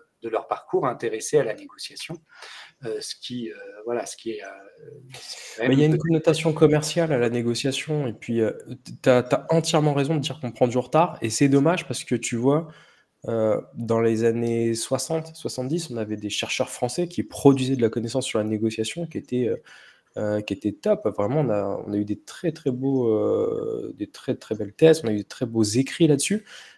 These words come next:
Speaker 2: Euh, Harvard, la, avec la création du programme de négociation en quatre-vingts avec Urey et Fisher, a permis de démocratiser ça aux États-Unis. Euh, on, on a des centres de recherche en France. On a Irénée,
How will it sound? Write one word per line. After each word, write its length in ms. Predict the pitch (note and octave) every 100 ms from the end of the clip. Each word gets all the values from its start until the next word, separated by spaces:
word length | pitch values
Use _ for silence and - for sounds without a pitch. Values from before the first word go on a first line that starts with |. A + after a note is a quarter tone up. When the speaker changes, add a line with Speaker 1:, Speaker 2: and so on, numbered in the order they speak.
| _
Speaker 2:
Euh, 280 | A2+ A2 G#2+ -
Harvard, 400 | A#2+ B2 D3 C3+
la, 580 | B2 A2+ G#2+ A2 G#2+ A2 - - _ -
avec 280 | - A2+ A2+
la 140 | G2
création 380 | - A#2 - B2
du 140 | A2+
programme 340 | - C3 B2 B2
de 60 |
négociation 600 | A2 A2 A2 A#2 - B2+
en 60 | A2
quatre-vingts 540 | A2 G#2 - A#2 B2
avec 200 | G2+ G2 G#2+
Urey 240 | A2 A2+
et 60 | G#2+
Fisher, 340 | A2 - C#3 - - _ _ _ _ _ _ - - - -
a 120 | A2
permis 280 | - G#2+ A#2+
de 60 | A2
démocratiser 640 | A#2 A#2 - G#2+ A2 G#2+
ça 140 | G#2+ A2+
aux 40 |
États-Unis. 600 | G#2+ A#2 G#2 A#2 E3 E3+ - - - - - _ _ A2+
Euh, 140 | A2+ -
on, 160 | C3+ C3+
on 100 | C#3+
a 60 | A3
des 120 | G3+
centres 200 | - D#3
de 60 | D3
recherche 360 | D3+ B3+ -
en 40 | D3+
France. 260 | C3+ -
On 100 | A2
a 100 | A2+ A#2+
Irénée, 500 | A#2 A#2+ D#3+ A#3+